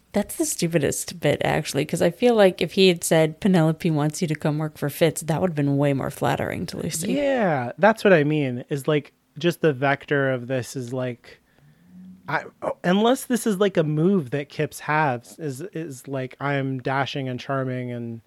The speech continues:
Speaker 2: can"
Speaker 1: He doesn't seem dashing and charming
Speaker 2: He
Speaker 1: here,
Speaker 2: doesn't.
Speaker 1: though.
Speaker 2: He doesn't. He seems
Speaker 1: I
Speaker 2: vulnerable and, like,
Speaker 1: Yeah.
Speaker 2: upset and, uh, it's like,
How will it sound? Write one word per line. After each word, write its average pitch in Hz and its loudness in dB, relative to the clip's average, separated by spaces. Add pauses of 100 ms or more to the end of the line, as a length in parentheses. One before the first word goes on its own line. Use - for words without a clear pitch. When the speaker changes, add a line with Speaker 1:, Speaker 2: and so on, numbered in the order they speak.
(1200)
Speaker 2:
can" 151 -2
Speaker 1:
He 131 2
doesn't 285 4
seem 220 2
dashing 160 0
and 156 -2
charming 170 -2
Speaker 2:
He 180 -2
Speaker 1:
here, 185 4
Speaker 2:
doesn't. 196 2
Speaker 1:
though. - -4 (260)
Speaker 2:
He - -14
doesn't. 147 -2
He 180 -6
seems 208 0
Speaker 1:
I 226 4
Speaker 2:
vulnerable 196 2 (360)
and, 139 0
like, 127 -6
Speaker 1:
Yeah. - -8
Speaker 2:
upset - -4
and, 135 -4 (800)
uh, 127 -4 (720)
it's 160 -6
like, 156 0